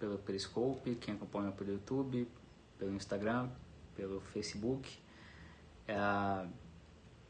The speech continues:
na segunda-feira nós voltamos, no mesmo horário, com um assunto ainda a ser definido. E a gente vai engatar agora num ritmo, é, mais intenso.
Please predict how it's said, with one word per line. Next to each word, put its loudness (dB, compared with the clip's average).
na 2
segunda-feira 6
nós 4
voltamos, 2
no 2
mesmo 4
horário, 6
com 0
um 4
assunto 0
ainda 2
a -4
ser 0
definido. 2
E 2
a 2
gente -2
vai 4
engatar 6
agora 4
num 4
ritmo, 2
é, 0
mais 2
intenso. 0